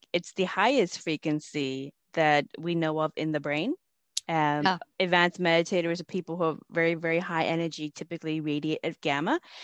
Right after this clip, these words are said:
Speaker 1: And that gamma brainwave frequency, they've already proven this in meditation research, um,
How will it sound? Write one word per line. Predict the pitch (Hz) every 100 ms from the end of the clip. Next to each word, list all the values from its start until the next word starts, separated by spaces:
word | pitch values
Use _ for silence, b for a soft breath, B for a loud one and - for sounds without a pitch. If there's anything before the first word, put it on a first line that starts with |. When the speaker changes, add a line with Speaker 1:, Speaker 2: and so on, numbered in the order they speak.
| B B B
Speaker 1:
And | 170 160
that | 151 -
gamma | 170 196 226 196
brainwave | 190 208 254 208 180
frequency, | - 175 160 160 - 147
they've | 147 143 165
already | 170 208
proven | - 269 262
this | 247 -
in | 233
meditation | 226 226 233 226 220
research, | 214 220 180 147 147 - - B B B B
um, | 180 170 160 156 151